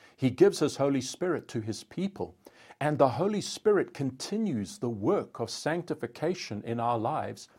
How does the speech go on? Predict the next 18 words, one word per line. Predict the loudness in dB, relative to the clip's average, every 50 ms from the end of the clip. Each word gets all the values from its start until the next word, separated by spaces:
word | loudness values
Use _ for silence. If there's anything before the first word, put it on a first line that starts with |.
| _ _ _ -20 -20 _ -20 _ _ _ 0
in | 0 0 0
preparation | -4 -6 -2 0 0 0 0 2 4 6 8 8 8 6 4 0 -6 -8 -6 -8 -8
for | -8 -2 2 2 2 4 4
our | 4 2 2 0
glorification. | 0 0 4 6 6 8 8 6 4 2 -2 -6 -4 -4 -6 -6 -6 -8 -10 -10 -12 -14 _ _ _ _ -20 _ -20 -20 -20 -6 -2
And | 0 0 0
so | 4 6 6 6
in | 6 4 2 4 4
this | 2 0 -2 -4
chapter, | -4 0 0 0 0 -2 -4 -4
the, | -2 -2 -6 -6 -12 -2
chapter | 2 2 2 2 2 0 0 2
eight | 2 0 0 -2
of | -4 -4
the | -2 0
book | 0 0 0 0
of | 0 0
Romans, | 0 0 0 -2 -4 -6 -10 -12 -16